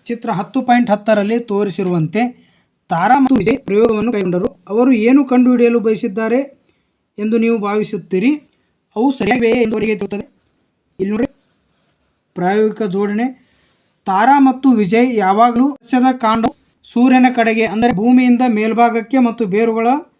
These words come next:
ಭೂಮಿಯಿಂದ ಕೆಳಮುಖವಾಗಿ ಬೆಳೆಯುತ್ತವೆ ಎಂಬುದನ್ನು ಪರೀಕ್ಷಿಸಲು ಈ ಪ್ರಯೋಗವನ್ನು ಕೈಗೊಂಡಿದ್ದಾರೆ. ಒಂದು ವಾರದ ನಂತರ ಅವು ಮೊಳಕೆ ಹಿಡಿದಾಗ ಅವುಗಳ ಕಾಂಡ ಮೇಲ್ಮುಖವಾಗಿ ಮತ್ತು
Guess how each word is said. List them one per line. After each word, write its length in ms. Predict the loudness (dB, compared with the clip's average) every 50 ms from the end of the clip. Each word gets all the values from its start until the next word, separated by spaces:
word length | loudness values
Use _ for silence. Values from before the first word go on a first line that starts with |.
| _ _ _ _ _ _ _ _ _ -6
ಭೂಮಿಯಿಂದ 320 | -2 0 2 2 2 0 -2 -2
ಕೆಳಮುಖವಾಗಿ 420 | -2 -2 -4 -2 -2 -4 -4 -4
ಬೆಳೆಯುತ್ತವೆ 340 | -4 -4 -4 -4 -4 -4 -4
ಎಂಬುದನ್ನು 320 | -4 -4 -6 -6 -6 -6 -6
ಪರೀಕ್ಷಿಸಲು 440 | -6 -8 -10 -14 -14 -8 -6 -6
ಈ 160 | -4 -4 -6 -8
ಪ್ರಯೋಗವನ್ನು 500 | -8 -6 -6 -6 -4 -6 -6 -6 -6 -6
ಕೈಗೊಂಡಿದ್ದಾರೆ. 760 | -4 -4 -4 -2 -2 -4 -4 -4 -4 -4 -4 -4 -2 -4 -4 -6 -8 _ _ _ _ _ _ _ _ _ _ _ _ _ _ _ _ _ _ _ _ _ -8 -4 0
ಒಂದು 280 | 2 4 4 4 2 2
ವಾರದ 440 | 2 2 2 2 2 2 2 2 2
ನಂತರ 340 | 2 2 0 0 0 0 2 2
ಅವು 200 | 2 2 0 -2
ಮೊಳಕೆ 280 | -2 -2 -2 -2 -2
ಹಿಡಿದಾಗ 440 | 0 -2 -2 -2 -2 -4 -2 -2 -2 -4 -6 -6 _ _ _ _ _
ಅವುಗಳ 240 | -4 -4 -2 -2 -2 -4 -4 -4 -2
ಕಾಂಡ 220 | 0 2 2 2 2 2 2
ಮೇಲ್ಮುಖವಾಗಿ 640 | 0 0 2 2 0 0 -2 -2 -2 -2 -2 -2 -2 -2 -2 -4 -6
ಮತ್ತು 200 | -8 -8 -6 -6